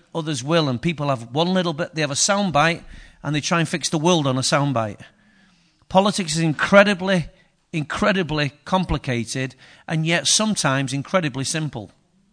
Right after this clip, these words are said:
And you do need intelligence, without a shadow of a doubt. It's not for me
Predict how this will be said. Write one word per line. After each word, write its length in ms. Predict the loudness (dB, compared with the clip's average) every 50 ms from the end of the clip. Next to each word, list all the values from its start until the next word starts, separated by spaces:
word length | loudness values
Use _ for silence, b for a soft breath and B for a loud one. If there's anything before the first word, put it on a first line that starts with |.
| _ _ b b b b b b b b b b b b b _
And 340 | 0 2 2 2 0 -2 -4 b b b b b b b _
you 120 | -4 -4
do 220 | 0 2 2 4 4
need 200 | 4 4 4 2
intelligence, 920 | 0 0 0 0 0 0 0 -2 -4 -6 -6 -6 -6 -6 -4 -4 -6 -6
without 300 | -6 -2 -2 -2 0 -2
a 40 | -2
shadow 280 | -2 -2 -2 0 0
of 40 | 0
a 40 | 0
doubt. 180 | 0 -2 -2 -4
It's 200 | -4 -4 -2 0
not 200 | 0 0 0 -2
for 120 | -2 0
me 340 | 2 2 2 0 -2 -6